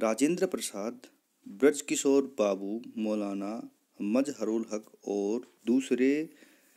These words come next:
प्रसिद्ध वकील बिहार से आए हुए थे। They conferred with Gandhi। What would they do if he was sentenced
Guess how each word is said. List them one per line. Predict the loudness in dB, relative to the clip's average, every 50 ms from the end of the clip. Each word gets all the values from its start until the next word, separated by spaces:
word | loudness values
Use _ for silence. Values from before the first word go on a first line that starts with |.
| _ _ _ -20 -20 -2
प्रसिद्ध | 0 0 2 2 2 0 0 2
वकील | 0 0 -2 -2 -2 0 0 0 0
बिहार | 0 -2 -2 0 -2 -2 -2 -4
से | -6 -4 -4 -4 -4 -4 -4 0
आए | 4 4 4
हुए | 4 2 0 -4 -4
थे। | -4 -6 -12 -16 -18 -18 _ _ _ _ _ _ _ _ _ _ _ _ _ _ _ _ _ _ _ _ _ _ _ _ _ _ _ _ _ _ _ _ _ _ _ _ _ _ _ _ _ _ _ _ _ _ _ _ _ _ _ _ _ -2
They | 4 6 6 6 6 2 0 4 4
conferred | 4 4 4 2 2 0 2 2 2 2 0 -2 -10 _ -20 _ -20 -20 _ _ 0
with | 0 0 0 0 0
Gandhi। | 2 2 2 0 -2 -4 -4 -8 -12 _ _ _ _ _ _ _ -14
What | -12 -2 0 0 0 0 -4 -6 -2
would | -2 0 0 0 -2
they | 0 -2 -2 -2 -4 -4
do | -2 -2 -2 -2 -4 -6 -10 _ _ _ _ -10
if | -10 -8 -10 -12 -6 -2
he | -2 -2 -2 -2
was | -2 -2 -2 -2
sentenced | -4 -6 -6 -4 -4 -4 -4 -4 -4 -4 0 0 0 -2 -2